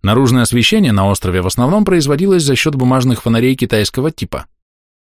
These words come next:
Чаще всего бумага на них была белого и жёлтого цвета. Кабачик внёс разнообразие в эту гамму, тем самым указав мне путь домой.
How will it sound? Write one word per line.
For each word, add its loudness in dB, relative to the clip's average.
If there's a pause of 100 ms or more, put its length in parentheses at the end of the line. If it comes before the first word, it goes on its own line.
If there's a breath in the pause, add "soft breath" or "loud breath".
Чаще -2
всего -2
бумага 0
на 0
них -2
была 0
белого 0
и 0
жёлтого -2
цвета. -8 (1040)
Кабачик -2
внёс 2
разнообразие 0
в -2
эту -4
гамму, -2 (260)
тем 0
самым 2
указав 0
мне 0
путь -8
домой. -6